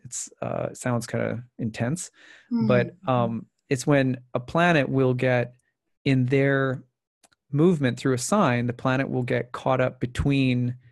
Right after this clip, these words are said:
Speaker 1: the beams or rays of the malefics, Mars and Saturn.
Speaker 2: Mm, mm-hmm.
Speaker 1: So the
Speaker 2: Mm-hmm.
Speaker 1: sun right now at six and change Aries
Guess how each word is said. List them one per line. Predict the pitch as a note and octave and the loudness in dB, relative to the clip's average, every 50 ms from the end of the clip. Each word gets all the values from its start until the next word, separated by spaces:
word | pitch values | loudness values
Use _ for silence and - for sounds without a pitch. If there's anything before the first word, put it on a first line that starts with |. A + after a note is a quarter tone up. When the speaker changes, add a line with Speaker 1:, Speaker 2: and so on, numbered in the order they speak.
| _ _ _ _ _ _ _ - | _ _ _ _ _ _ _ -4
Speaker 1:
the | C3+ B2+ | -4 -4
beams | A#2 A#2+ C3+ C3+ C3 B2+ B2+ B2 A#2+ A#2 - | 0 2 2 2 4 2 2 2 0 0 -2
or | A#2+ A2 | -2 -2
rays | A2 A#2 B2 C3+ C3 B2+ A#2+ A2+ A2 A#2 | 0 0 0 2 2 0 0 -2 -2 -2
of | G#2 A2 A#2+ A#2+ A2+ G#2+ - - - _ _ _ _ - - _ - | 0 0 0 0 -2 -6 -12 -16 -20 _ _ _ _ -20 -20 _ -18
the | - E3+ - C#3+ C3 C3 C3 B2 | -16 -12 -6 -4 -2 0 0 2
malefics, | A#2+ A#2+ D3 E3 - - - - - - | 2 2 2 0 0 -2 -6 -8 -6 -4
Mars | B2 A2+ A2+ A2 A#2 | -2 0 0 0 -2
and | A2+ A2 | -4 -4
Saturn. | - C#3 C3+ C3 A#2 A2 A2+ A#2 _ _ _ _ - _ - | -2 0 0 0 0 -2 -4 -6 _ _ _ _ -20 _ -4
Speaker 2:
Mm, | A3 G#3+ G#3 F#3+ F3 D#3+ - - | -4 -2 -2 -2 -2 -4 -6 -8
mm-hmm. | E3+ E3+ | -8 -4
Speaker 1:
So | E3+ C3+ B2+ A#2 A#2 - - - - - - - | 0 2 2 2 2 0 -6 -14 -20 -20 -18 -16
the | F#3 F3+ - B2 | -14 -6 -4 -4
Speaker 2:
Mm-hmm. | |
Speaker 1:
sun | F3 F3+ F3 F3 F#3 F3+ | 0 2 2 2 4 4
right | D3+ C3 B2 A#2 B2 | 2 2 2 2 0
now | A#2+ A#2+ A#2 A#2 A#2 A#2 - | -2 -2 -2 -2 -2 -4 -2
at | B2+ A#2 A#2+ - | -4 -4 -4 -4
six | - - - C3 B2 B2 - - - - - - - - - _ _ _ _ _ _ _ - C#3 | -6 -2 -2 -2 -2 -4 -12 -10 -10 -10 -10 -12 -14 -18 -20 _ _ _ _ _ _ _ -4 -2
and | A#2+ A#2+ A#2 | -2 -2 -2
change | - - B2+ B2 B2 A#2+ A#2+ A#2 A#2 A2+ A2 - - - _ _ _ - - | -2 0 0 2 2 0 0 -2 -4 -4 -6 -10 -14 -16 _ _ _ -2 0
Aries | D3 D3+ D3+ C#3 B2 A#2 A#2+ A#2+ B2 B2 B2 - - | 2 2 4 2 2 0 -2 -4 -4 -6 -8 -10 -12